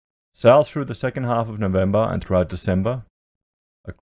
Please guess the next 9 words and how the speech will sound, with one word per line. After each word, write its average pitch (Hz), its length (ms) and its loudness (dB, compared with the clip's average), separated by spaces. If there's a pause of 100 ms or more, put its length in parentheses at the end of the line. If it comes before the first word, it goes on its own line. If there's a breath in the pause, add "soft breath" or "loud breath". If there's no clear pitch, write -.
critical 127 400 -2
sales 107 320 2
period 92 320 0
for 90 80 -6
the 90 80 0
group, 139 260 2 (300 soft breath)
were 107 100 -8
significantly 127 640 -2
impacted 123 640 0